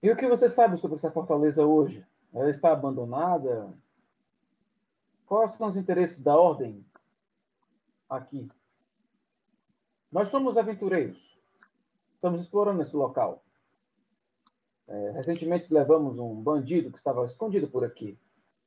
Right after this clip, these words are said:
E me surpreendo em ver um, um cavaleiro da Ordem do Prego, pessoalmente. Achávamos que o lugar estava realmente todo abandonado.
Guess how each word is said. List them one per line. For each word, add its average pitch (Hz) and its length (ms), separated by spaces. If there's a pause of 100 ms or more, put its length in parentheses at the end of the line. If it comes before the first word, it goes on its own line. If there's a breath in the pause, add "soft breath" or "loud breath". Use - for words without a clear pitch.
(460)
E 143 120
me 196 120
surpreendo 262 640
em 147 80
ver 127 300
um, 117 200 (540)
um 113 160
cavaleiro 147 580 (800)
da 143 120
Ordem 143 240
do 135 200
Prego, - 400 (800)
pessoalmente. 127 720 (1400)
Achávamos 165 420
que - 80
o 143 40
lugar 147 200
estava 139 260
realmente 180 400
todo 190 180
abandonado. 123 520